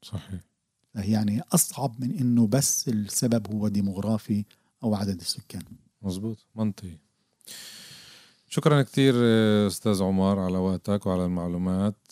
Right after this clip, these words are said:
Speaker 1: وبنشكر كل أهالي السلمة اللي ذكرناهم طبعًا، اللي ما ذكرناهمش، بنوجه التحية زي ما أنت ذكرت برضه في، آه، لاجئين أو فلسطينيين، تعال نقول لهم،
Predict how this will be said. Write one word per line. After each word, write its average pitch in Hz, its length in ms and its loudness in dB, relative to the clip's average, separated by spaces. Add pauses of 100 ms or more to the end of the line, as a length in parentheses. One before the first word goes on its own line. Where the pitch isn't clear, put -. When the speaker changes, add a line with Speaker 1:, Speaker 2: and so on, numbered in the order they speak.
Speaker 1:
وبنشكر 90 920 -2
كل 104 440 -2
أهالي 98 300 -2
السلمة 92 460 -2
اللي 98 140 -2
ذكرناهم 90 720 -6
طبعًا، 90 300 -6
اللي 90 160 -4
ما 87 160 -4
ذكرناهمش، 92 840 -4
بنوجه 90 360 -8
التحية 90 640 -6
زي 85 140 -6
ما 90 80 -4
أنت 85 140 -10
ذكرت 87 440 -10
برضه 87 280 -8
في، 90 320 -6 (680)
آه، 92 640 0
لاجئين 98 680 0
أو 95 380 -2
فلسطينيين، 131 600 0
تعال 101 200 -2
نقول 107 180 0
لهم، 92 180 -4